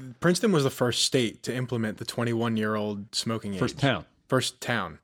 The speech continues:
Speaker 2: To,
Speaker 1: Yeah.
Speaker 2: okay. I didn't know that. Okay.
Speaker 1: Yeah, and, and, and then New Jersey just followed suit because,
Speaker 2: Right.
Speaker 1: you know, nanny state. <clears throat> But, um, so, so when I was twenty-one, Ken, Ken goes, "Hey, you ever smoke a cigar before?" I said, "No." He goes, "What?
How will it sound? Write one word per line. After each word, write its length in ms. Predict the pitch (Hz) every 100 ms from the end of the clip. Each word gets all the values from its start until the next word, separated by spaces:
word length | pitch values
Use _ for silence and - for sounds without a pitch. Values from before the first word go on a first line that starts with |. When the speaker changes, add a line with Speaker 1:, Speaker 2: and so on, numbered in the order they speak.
| -
Speaker 2:
To, 140 | - 110
Speaker 1:
Yeah. 140 | 120
Speaker 2:
okay. 340 | 185 185 160 135 - -
I 80 | 143
didn't 160 | 143 131
know 120 | 113
that. 120 | 90
Okay. 240 | 113 117 104 113
Speaker 1:
Yeah, 200 | 104 95
and, 200 | 113 123
and, 220 | 127 131
and 120 | - 135
then 180 | 143 131
New 40 |
Jersey 280 | 135 127 110
just 160 | 107
followed 260 | - 107 98
suit 260 | - 101 -
because, 200 | 92 -
Speaker 2:
Right. 200 | 107 95
Speaker 1:
you 60 |
know, 160 | 101 92
nanny 240 | 113 107 104
state. 340 | - 101 98 _ _ - - _ _ _
<clears throat> 400 | 240 240 151 117 - - - - - - -
But, 260 | 120 120 120
um, 360 | 117 113 110 110 _ _ _ _ _ -
so, 220 | - 135
so 140 | - 143
when 80 | 156
I 40 |
was 100 | 135
twenty-one, 720 | - 127 123 147 139 123 113 _ _ _ _ - -
Ken, 280 | 123 123 123
Ken 200 | 123 120
goes, 220 | 123 117
"Hey, 140 | 185
you 60 | 135
ever 120 | 135
smoke 220 | - 147
a 20 |
cigar 280 | 135 135 143
before?" 320 | 156 - 233
I 60 | 131
said, 300 | - 123 117 - _ _ _
"No." 260 | 135 208 175
He 60 |
goes, 220 | 120 131 135
"What? 360 | 240 320 -